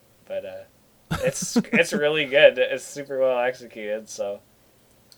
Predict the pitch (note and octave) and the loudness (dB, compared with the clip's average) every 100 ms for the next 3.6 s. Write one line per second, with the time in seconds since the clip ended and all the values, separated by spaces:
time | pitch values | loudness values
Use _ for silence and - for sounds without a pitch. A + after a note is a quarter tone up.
0 | _ C4 C#4+ C3 A#2 G#3+ _ - _ _ | _ -12 -6 -4 -4 -8 _ -20 _ _
1 | B2+ A#2 - _ _ _ - _ - _ | -12 -12 -12 _ _ _ -20 _ -20 _
2 | _ _ _ - - D#3+ E3+ F3+ F3+ - | _ _ _ -14 -8 -6 -4 -4 -6 -14
3 | - D#3+ C3 A2+ - | -10 -2 -2 -4 -12